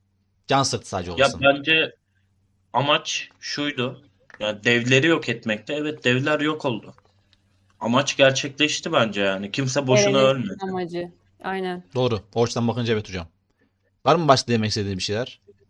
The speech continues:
Speaker 1: Değinmek istediğin başka
Speaker 3: Hı hı.
Speaker 1: kısımlar falan? Ya ben övmeyeceğim daha. Ya, he-, bütün savaş sahneleri çok güzel. Yani gerek yok daha övmeme. Kötü gelen kısımları da şimdi göz atıyorum da yani yok ya.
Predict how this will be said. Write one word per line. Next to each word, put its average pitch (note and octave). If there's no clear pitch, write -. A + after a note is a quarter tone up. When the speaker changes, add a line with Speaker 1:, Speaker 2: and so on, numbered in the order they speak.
Speaker 1:
Değinmek G#2
istediğin F#2+
başka F2+
Speaker 3:
Hı -
hı. -
Speaker 1:
kısımlar F#2
falan? F2+
Ya G#2
ben F#3
övmeyeceğim E3
daha. F#2+
Ya, -
he-, D#3
bütün D#3+
savaş D#3
sahneleri C3+
çok -
güzel. G#2+
Yani B2+
gerek D#3
yok G#2
daha G2+
övmeme. G2+
Kötü C3
gelen D#3+
kısımları D3
da C3+
şimdi C3
göz C#3+
atıyorum D3
da A2
yani A2+
yok D3+
ya. E2+